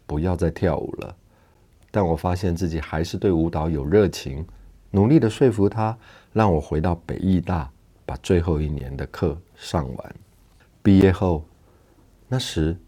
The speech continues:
台湾唯一付得起舞者薪水的职业舞团就是云门舞集。为了让爸爸安心，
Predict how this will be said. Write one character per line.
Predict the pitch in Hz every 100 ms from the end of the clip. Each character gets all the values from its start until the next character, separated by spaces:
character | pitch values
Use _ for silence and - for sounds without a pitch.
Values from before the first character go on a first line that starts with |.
| _
台 | - 92
湾 | 135 139
唯 | 107
一 | 117
付 | 123 127
得 | 95
起 | 80 -
舞 | 73 80
者 | 120 87
薪 | - 113 123
水 | 87
的 | 71
职 | 67 76
业 | 82
舞 | 98 69
团 | - - - 87 _ _ _
就 | - 82
是 | - 71
云 | 67
门 | 69
舞 | 67 -
集。 | - - - - - - - _ - _ _ _ _ -
为 | 95
了 | 85
让 | 87
爸 | 82 78
爸 | 73
安 | - 82 85
心， | - 82 80